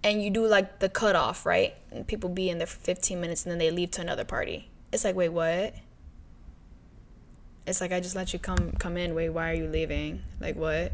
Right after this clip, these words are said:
You're one of the few people. Like, I cut, I, I, like, closed the doors after you guys. Like, why are you, why do you think you could just," or people are like, "Oh, no, we're gonna go to another party, and if it sucks, like, we'll come right back." What? And if you haven't had an experience like that,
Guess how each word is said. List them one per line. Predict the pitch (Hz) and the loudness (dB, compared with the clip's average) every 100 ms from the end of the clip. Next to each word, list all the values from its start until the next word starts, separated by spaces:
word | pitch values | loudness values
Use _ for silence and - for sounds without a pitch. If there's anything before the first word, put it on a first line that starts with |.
| - | 0
You're | - 185 | 2 2
one | 180 180 | 2 -2
of | |
the | 180 | -2
few | - 190 175 | -2 -2 0
people. | 190 175 165 165 | -2 -2 0 0
Like, | 170 | 0
I | 175 | 0
cut, | - 190 - | 0 2 4
I, | 175 - | 4 4
I, | 175 | 4
like, | 170 | 2
closed | - 196 196 | 4 4 4
the | 190 | 2
doors | 170 175 190 160 160 - | 4 6 6 6 2 2
after | 170 175 - 170 | 0 0 -2 -4
you | 175 185 | -2 -2
guys. | 160 135 147 139 | 0 0 0 0
Like, | 139 | -2
why | 165 165 | 0 0
are | 165 | 0
you, | 165 170 170 170 - - - | -2 -2 -4 -4 -8 -20 -8
why | 180 | -4
do | 190 | -2
you | 180 | -2
think | - 180 175 | -6 -6 -6
you | - | -8
could | 165 | -2
just," | 175 170 - - - - - - - - - - - - - | 0 2 0 -4 -16 -20 -16 -16 -16 -18 -18 -18 -20 -10 -4
or | |
people | 208 226 | 4 6
are | |
like, | 202 | 6
"Oh, | 320 | 4
no, | 349 349 | 2 2
we're | 339 | 0
gonna | 330 | 0
go | 330 | 0
to | 311 | 0
another | 302 294 | 2 2
party, | 285 262 254 | 2 2 2
and | 233 | 0
if | 233 | 0
it | 226 | 4
sucks, | - 208 196 | 4 4 2
like, | 196 | 0
we'll | |
come | 190 196 | -2 -2
right | 180 156 | -2 0
back." | 117 98 - - - - - - | 0 -2 -4 -12 -16 -18 -16 -4
What? | 170 170 175 254 - - - - - - - - - - - - | -2 2 2 2 -2 -10 -2 0 0 -6 -14 -16 -18 -20 -6 0
And | 214 | 2
if | 208 | 2
you | 214 | 2
haven't | 208 220 | 2 2
had | 220 | 2
an | 214 | 0
experience | 185 - 180 180 202 220 | 0 0 0 0 0 2
like | 220 | 2
that, | 233 240 247 | 2 2 2